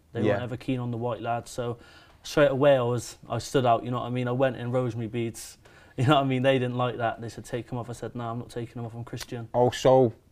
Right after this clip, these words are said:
Speaker 1: Yeah, there was a race thing straight away. There was a
Speaker 2: when
Speaker 1: race
Speaker 2: you're in
Speaker 1: thing.
Speaker 2: the set, when you, so you've been, you, you moved to Oldham.
Speaker 1: Yeah.
Speaker 2: You're placed into a, a, an abode of some sort?
Speaker 1: Yeah, just like a house. Yeah, got a room.
Speaker 2: And within the, within the house, how many people are in the
Speaker 1: About
Speaker 2: house?
Speaker 1: six, seven lads.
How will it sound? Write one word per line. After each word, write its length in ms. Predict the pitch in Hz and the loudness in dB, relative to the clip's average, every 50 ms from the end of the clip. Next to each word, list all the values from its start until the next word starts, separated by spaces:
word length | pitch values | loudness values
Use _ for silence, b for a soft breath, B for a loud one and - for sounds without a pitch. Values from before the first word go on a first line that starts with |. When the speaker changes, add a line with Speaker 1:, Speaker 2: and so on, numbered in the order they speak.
| _ _ _ _ _ _ - | _ _ _ _ _ _ -4
Speaker 1:
Yeah, 260 | 117 127 135 131 131 | 2 4 4 6 4
there 80 | 131 | 4
was 80 | 127 120 | 2 2
a 60 | 139 | 4
race 260 | 135 165 170 160 165 | 6 6 6 6 4
thing 220 | - - 139 131 123 | 0 -6 -6 -6 -6
straight 260 | - - 151 139 123 | -4 -2 0 0 0
away. 400 | 123 127 143 143 131 120 110 - _ - | 0 0 2 2 2 2 0 -6 _ -12
There 100 | - 117 | -6 -2
was 100 | 117 113 | 2 6
a 20 | |
Speaker 2:
when 140 | 120 139 147 147 | 8 10 12 12
Speaker 1:
race 40 | |
Speaker 2:
you're 100 | 151 151 | 12 12
in 60 | 165 160 | 12 12
Speaker 1:
thing. 40 | 165 | 12
Speaker 2:
the 60 | 156 | 10
set, 340 | - - 170 165 - - 123 | 8 8 8 8 8 6 6
when 220 | 143 156 160 160 | 8 10 10 12
you, 180 | 165 160 - - - - 135 | 10 10 8 4 -4 -8 -2
so 140 | - - 156 | 4 6 8
you've 180 | 151 151 135 | 8 8 10
been, 340 | - 185 175 180 185 175 147 - - 73 | 10 10 10 10 10 6 4 2 2 4
you, 260 | 143 123 117 123 - - | 4 4 4 2 0 4
you 140 | 127 135 135 | 6 8 10
moved 240 | 160 175 190 175 - | 10 10 8 8 8
to 120 | 202 190 | 8 12
Oldham. 380 | 165 143 120 110 123 120 127 127 | 12 12 12 10 6 2 0 -2
Speaker 1:
Yeah. 260 | 123 131 127 120 104 - _ _ _ _ _ _ _ _ - - | -4 -4 -4 -4 -6 -8 _ _ _ _ _ _ _ _ 0 2
Speaker 2:
You're 100 | 127 - | 2 2
placed 400 | - - 160 156 156 135 - - | 4 6 8 8 8 8 6 4
into 340 | 151 143 135 - 151 147 | 4 4 4 6 6 6
a, 60 | 143 - - - - _ _ _ _ _ _ _ _ _ _ _ _ _ _ - | 6 6 4 -6 -20 _ _ _ _ _ _ _ _ _ _ _ _ _ _ -6
a, 60 | - - - - | -6 -4 0 2
an 100 | 139 135 | 4 6
abode 380 | 131 120 127 139 147 151 147 151 | 6 10 10 10 12 12 10 6
of 80 | 147 | 6
some 140 | - 160 147 | 2 2 0
sort? 400 | - - 160 156 165 160 - - _ _ - | 2 4 4 4 4 2 -2 -12 _ _ -6
Speaker 1:
Yeah, 340 | - 123 143 143 147 147 143 | 0 4 6 8 8 8 6
just 240 | 135 - 120 - - | 4 2 -4 -6 -6
like 160 | 123 120 - | -6 -4 -4
a 60 | 117 | 2
house. 440 | 107 131 131 127 123 117 - - - | 6 6 6 6 4 0 -6 -10 -6
Yeah, 220 | - 127 127 127 123 | -4 -2 0 0 0
got 160 | 110 123 107 | -2 -2 -4
a 40 | 120 | -4
room. 360 | 113 120 127 127 123 120 117 - - | -2 -2 -2 0 0 -2 -4 -6 -2
Speaker 2:
And 160 | - 127 123 131 | 4 6 8 8
within 240 | 139 131 156 160 | 10 10 10 10
the, 100 | 151 147 120 113 | 10 10 8 6
within 240 | 131 131 156 156 | 6 6 6 8
the 80 | 147 127 | 6 6
house, 280 | - 135 131 139 135 - | 6 4 2 2 2 2
how 120 | 147 143 | 2 4
many 160 | 143 143 143 | 4 4 4
people 260 | - - 143 - 139 | 2 0 -2 0 0
are 100 | 135 127 | 0 0
in 100 | 127 127 | 2 0
the 60 | 143 143 | 0 0
Speaker 1:
About 180 | - - 139 | 2 0 0
Speaker 2:
house? 100 | - - | 0 0
Speaker 1:
six, 220 | - - - - - | -4 -6 -6 -4 -4
seven 240 | - 120 117 123 123 | -6 -4 -4 -2 -2
lads. 420 | 127 127 120 113 - - - - | 0 0 -2 -2 -4 -12 -20 -20